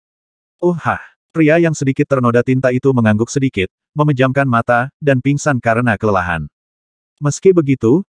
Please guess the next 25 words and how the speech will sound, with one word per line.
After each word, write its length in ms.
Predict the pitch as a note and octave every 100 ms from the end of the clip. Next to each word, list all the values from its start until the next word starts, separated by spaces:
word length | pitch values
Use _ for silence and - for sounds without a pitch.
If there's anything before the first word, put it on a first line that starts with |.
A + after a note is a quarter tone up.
| _
setidaknya 560 | - - D3+ D3 D3+ D#3+
dia 160 | C#3+
tersenyum 400 | - B2 C3+ C3
puas. 560 | A#2+ G#2+ E2+ - - - _ _
Kun 160 | - E3+
Mo 160 | D#3 D3+
Chao 240 | D3 D3
dan 240 | C#3+ C#3
Kun 160 | C3+ C3+
Mo 80 | B2+
Chang 240 | C3+ C3
belum 160 | B2+ C3
mati, 480 | C#3+ D3 G#2+ E2+ - _
dan 160 | D3 C3+
Yin 320 | C3+ D3 D3+
Chen 240 | C#3+ C3+
juga 240 | B2+ C#3 C3
telah 160 | B2
menemukan 480 | A2+ A2 A2 C3 C3+
lokasi 480 | B2+ B2+ C3 C3 A#2+
mereka. 400 | G2 F#2 F2+ D2+ - _ _ _ _
"Namun, 640 | _ C#3+ C3+ A#2+ C#3 F#3 G#3 _ _
tanpa 240 | D#3 D3 E3
Xiao 320 | - D3+ A#2+
Yu, 260 | F#2+ A2